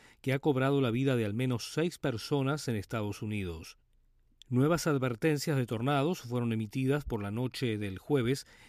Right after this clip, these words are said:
en Mississippi y Arkansas, horas después de que uno de los huracanes más fuertes que hayan azotado Estados Unidos cruzara a toda velocidad por Luisiana el jueves.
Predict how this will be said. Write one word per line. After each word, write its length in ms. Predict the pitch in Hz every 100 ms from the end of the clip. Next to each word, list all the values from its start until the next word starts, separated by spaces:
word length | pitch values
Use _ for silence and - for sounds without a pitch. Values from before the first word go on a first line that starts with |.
| -
en 160 | 120
Mississippi 680 | 117 104 110 - 131 135 127
y 100 | 110
Arkansas, 680 | 101 104 143 131 - 127 -
horas 240 | 123 147
después 360 | 143 139 135 131
de 140 | 127
que 220 | 110 120 -
uno 240 | 135 175
de 60 | 165
los 180 | 131 -
huracanes 680 | 120 107 143 131 127 131
más 280 | 107 117 143
fuertes 680 | - 139 151 107 107 131 - - - - - _
que 220 | - 123 117
hayan 340 | 127 127 120
azotado 500 | 110 - 107 123 117
Estados 400 | 104 113 113 -
Unidos 400 | 143 131 120 131 - - - _
cruzara 500 | - 139 - 156 156
a 40 | 131
toda 260 | 143 143
velocidad 640 | 131 120 117 117 123 131 131
por 200 | 131 113
Luisiana 720 | 110 117 - 123 127 131 123
el 100 | 107
jueves. 640 | - 131 113 90 80 -